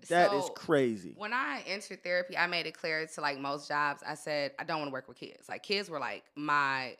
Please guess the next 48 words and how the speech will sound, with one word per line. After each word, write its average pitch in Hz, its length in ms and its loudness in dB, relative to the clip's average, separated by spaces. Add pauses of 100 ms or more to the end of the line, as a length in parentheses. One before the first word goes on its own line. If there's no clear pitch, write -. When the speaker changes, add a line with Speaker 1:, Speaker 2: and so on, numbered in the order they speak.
Speaker 2:
'cause 185 120 -10
I 190 80 8
don't 202 120 4
have 214 200 2
kids. 117 260 -12
So - 80 0
I 170 80 6
was 165 120 -2
like, 120 160 -6
"Nope, 170 320 0
I 180 80 2
have 165 200 0
god 160 280 4
kids." 127 260 -14
And 147 60 -8
I - 20 -2
was 156 80 -6
like, 151 180 -16
"I 160 360 2
don't 151 260 -4
do 147 140 -12
kids." 139 440 -14
So - 100 -8
I 143 60 2
was 143 100 -6
like, 131 200 -12
"No," 147 260 0
I 143 100 -2
had 143 160 -6
an - 100 -16
age 165 340 -2
limit. 151 340 -6
I 131 80 -2
didn't 135 120 -6
want 123 180 -8
nobody 143 440 -2
under 139 180 -8
the 127 160 -12
age 135 180 -10
of - 120 -20
eighteen. 90 500 -16 (1040)
Somehow 208 640 4
they 170 200 -2
said, 156 300 -4
"Fuck 160 260 -4
what 147 120 -6
I 135 80 -4
said," 139 480 -6